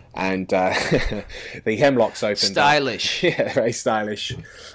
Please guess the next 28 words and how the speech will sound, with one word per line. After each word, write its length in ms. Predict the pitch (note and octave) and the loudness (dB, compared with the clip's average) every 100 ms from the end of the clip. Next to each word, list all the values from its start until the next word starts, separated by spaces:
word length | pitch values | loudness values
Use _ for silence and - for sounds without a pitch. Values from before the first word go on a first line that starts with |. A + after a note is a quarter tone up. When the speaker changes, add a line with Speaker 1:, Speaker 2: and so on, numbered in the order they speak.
| - | -8
Speaker 1:
Uh, 140 | G2 G2 | -6 -2
well, 120 | A2+ | 0
I 60 | B2 | 2
actually 300 | B2 D#3+ C3 | 2 2 -2
deliberately 500 | C3 B2+ B2+ A#2+ A2 | 2 2 2 -2 -4
f-, 220 | - C3+ | -8 -10
lost 460 | B2+ A#2 A#2 - - | 2 2 2 -4 -8
the 140 | G#2+ | -6
roll 320 | G2 G#2 G#2+ B2 | 0 0 2 2
off 360 | D#3 - - - | 0 -2 -18 -18
to, 240 | - G#2+ - | -4 -4 -4
to 180 | - A2 | -6 -2
go 240 | G#2+ G#2 | 0 0
first 480 | - G#2+ C3+ - - | 0 0 0 -2 -6
so 260 | - A2 | -2 0
that 180 | G#2 G2 | 0 -2
I 160 | - G2+ | -2 -6
could 280 | - A2+ F#2+ | -4 -4 -4
seize. 460 | - E2 - - | -4 -6 -8 -12
You 60 | F2 | -8
see, 160 | - F2 | -4 -2
that 100 | F#2+ | -2
was 120 | G#2 | -2
all 100 | G2 | -2
part 260 | - F2 | 0 -2
of 60 | - | -2
the 80 | - | -10
plan. 400 | - F2+ E2+ | -6 -6 -6